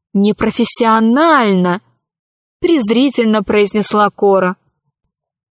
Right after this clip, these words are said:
«Лучше бы и не начинал. Ну какой из тебя преступник?» «А куда дел его фотографию?» «Я ее закопал.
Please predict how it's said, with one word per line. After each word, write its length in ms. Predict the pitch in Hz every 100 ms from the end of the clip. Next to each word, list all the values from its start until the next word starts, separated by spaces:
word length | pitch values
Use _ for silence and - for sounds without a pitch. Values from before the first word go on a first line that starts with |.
| _ _ _ _ _
«Лучше 460 | 294 359 330 - 240
бы 160 | 208
и 60 | 220
не 120 | 220
начинал. 720 | 220 214 233 226 262 233 196 - _ _ _ -
Ну 200 | 262 330
какой 600 | - 370 - 370 381 285
из 60 | 240
тебя 360 | 269 247 311
преступник?» 1040 | 269 302 294 - 370 349 311 208 190 175 - _ _ _ _ _ _ _ _
«А 100 | 208
куда 320 | - 240 320
дел 220 | 208 233
его 280 | 247 220 220
фотографию?» 880 | - 208 202 196 208 247 - 285 294 - _ _ _ _ _ _ _ _ _ _
«Я 500 | 233 226 247 262 269
ее 420 | 254 269 262 294 - _ _
закопал. 840 | - 220 285 349 - 359 330 247